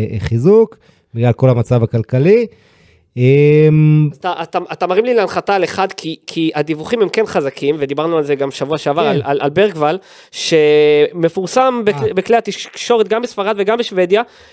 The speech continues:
Speaker 2: שהם כן צפויים לקבל את ההצעה האחרונה שברצלונה הציעה סביב העשרה מיליון, שמונה, תשעה, הם כנראה ייפגשו, כן, לקראת הסעיף שחרור שהם שמו טאג של, אה, חמישה עשר מיליון אירו,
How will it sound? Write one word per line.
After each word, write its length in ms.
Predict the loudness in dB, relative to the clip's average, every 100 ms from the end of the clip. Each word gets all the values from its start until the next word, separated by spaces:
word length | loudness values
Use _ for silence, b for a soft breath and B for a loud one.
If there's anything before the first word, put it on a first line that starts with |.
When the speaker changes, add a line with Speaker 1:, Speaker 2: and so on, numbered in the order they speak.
| B
Speaker 2:
שהם 480 | -16 -2 0 0 -2
כן 200 | -2 -4
צפויים 300 | -2 0 0
לקבל 320 | 0 0 0
את 140 | 0 -2
ההצעה 360 | -4 -2 -4
האחרונה 320 | -4 -2 -2
שברצלונה 840 | -2 -4 -6 -4 -2 0 -2 -2 -4 -8
הציעה 300 | -8 -2 -2
סביב 400 | -2 -2 0 2
העשרה 580 | 0 0 -4 -4 -2 -2
מיליון, 300 | 0 0 0
שמונה, 320 | -2 -2 -2 -4
תשעה, 280 | -6 -6 -6 B B
הם 80 | -8
כנראה 260 | -2 0 0
ייפגשו, 640 | 0 -6 -4 2 2 2 -2
כן, 180 | -2
לקראת 360 | -2 -2 -4 -4
הסעיף 260 | -6 -6 -6
שחרור 320 | -4 -2 -2
שהם 280 | 0 -2 -4 B B
שמו 260 | -4 -2 -2
טאג 220 | -2 -6
של, 180 | -4 -2
אה, 140 | -2 -2
חמישה 300 | -6 -4 -4
עשר 180 | -4
מיליון 260 | -4 -2 0
אירו, 220 | 0 0